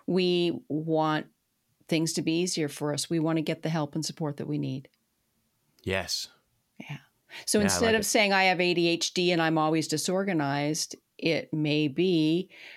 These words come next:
Speaker 1: framing it, your challenge, as a skill you're working to improve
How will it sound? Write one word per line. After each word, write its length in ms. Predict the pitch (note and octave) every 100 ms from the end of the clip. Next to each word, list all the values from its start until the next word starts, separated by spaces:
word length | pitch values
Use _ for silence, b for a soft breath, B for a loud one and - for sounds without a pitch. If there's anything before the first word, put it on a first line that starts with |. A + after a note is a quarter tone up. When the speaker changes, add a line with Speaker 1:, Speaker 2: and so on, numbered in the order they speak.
| B
Speaker 1:
framing 540 | - - F3+ F#3 F#3+ F3+
it, 420 | E3+ E3+ E3+ - _ -
your 140 | F3
challenge, 800 | E3 - F#3 G3 G3 E3+ D#3+ D#3+ - -
as 120 | E3+
a 60 | E3+
skill 380 | - G3 F#3+
you're 160 | G3 F3+
working 320 | F3+ F3+ E3+
to 100 | D#3+
improve 800 | D#3 D3+ - C4+ C4+ C4 B3+ -